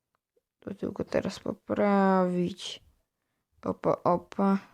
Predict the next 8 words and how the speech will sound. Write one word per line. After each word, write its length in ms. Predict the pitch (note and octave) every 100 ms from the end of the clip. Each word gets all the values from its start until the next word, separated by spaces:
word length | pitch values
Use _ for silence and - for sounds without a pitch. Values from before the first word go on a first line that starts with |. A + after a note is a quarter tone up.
| - _ _ _ _ _ - _ _
Tu 120 | - F3+
w 100 | -
kącie 440 | - E3+ E3 -
i 220 | - -
tu 200 | - -
w 40 | G3
kącie. 680 | - G3 F#3+ F#3+ G3+ G3 G3 - - - - _ _ _ _ _
No, 120 | -